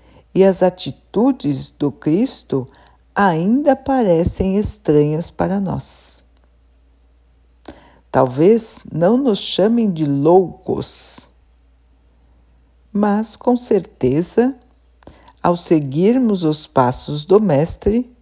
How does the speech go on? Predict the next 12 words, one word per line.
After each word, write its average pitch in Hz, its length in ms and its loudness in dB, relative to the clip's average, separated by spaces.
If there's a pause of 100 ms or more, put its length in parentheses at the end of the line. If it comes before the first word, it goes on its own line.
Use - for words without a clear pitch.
(520)
seremos 226 640 2
pelo 427 340 2
menos 214 420 0
classificados 185 1080 -2
de 185 260 -2 (560)
estranhos 139 1040 0 (1400)
ou 170 440 2 (1120)
inconscientes 165 1400 -4 (760)
ou 185 280 0 (480)
fora 247 320 -2
da 196 120 -4
realidade 156 1000 -6